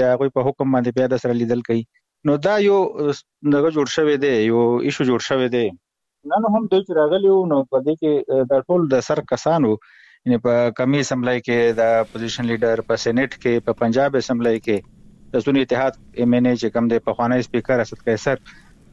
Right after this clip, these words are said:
آ، د سنی اتحاد کونسل هغه ایم این اے چې دی، حامد رضا، دا ټول ورسره وو. پولیس سره چې مونږ خبرې وکړې، نو دوی ویل چې دا، آ، دلته کې د جرمي قانون چې کومه ماده ده، یو سل څلوېښتمه، هغه پلي شوې ده او په هغې کې، م، د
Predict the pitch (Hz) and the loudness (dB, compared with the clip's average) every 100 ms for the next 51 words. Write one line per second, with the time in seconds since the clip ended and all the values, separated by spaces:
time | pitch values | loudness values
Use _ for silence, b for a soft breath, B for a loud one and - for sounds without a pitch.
0 | - - 131 120 117 120 123 127 117 135 | -20 -4 -2 0 2 0 0 0 0 0
1 | 127 120 123 131 120 135 127 123 120 120 | 0 -2 -2 -2 -2 -2 0 0 0 0
2 | 120 117 113 113 107 113 107 107 110 127 | 0 -2 -2 0 0 0 0 0 0 0
3 | 123 - - - - 123 180 185 147 165 | 0 0 0 0 0 0 2 2 2 0
4 | 214 202 - b b _ _ - 165 226 | 0 0 -4 b b _ _ -2 -2 0
5 | 214 214 214 240 220 226 233 240 226 208 | 0 0 -2 -2 0 2 2 2 0 0
6 | 202 220 214 214 202 196 196 185 147 143 | 0 2 0 0 0 2 2 0 2 2
7 | 143 147 139 160 165 160 151 156 139 131 | 4 2 0 -2 -2 -2 0 2 2 2
8 | 123 - _ b b b _ - 127 127 | 0 -10 _ b b b _ -4 0 2
9 | 139 151 147 156 139 139 147 143 131 151 | 2 2 0 0 0 0 0 0 0 0
10 | 147 143 127 120 113 107 - 127 95 95 | 0 0 -2 -4 -2 -2 -2 -2 -2 -4
11 | 147 - 123 123 160 165 160 147 135 - | -6 -4 -2 0 2 0 -2 -2 -2 0
12 | 180 180 180 170 156 143 127 135 135 151 | 0 0 0 2 2 0 0 -2 0 -2
13 | 170 170 165 - _ _ _ _ _ - | -2 -2 -4 -6 _ _ _ _ _ 2
14 | 131 135 131 131 | 4 6 4 2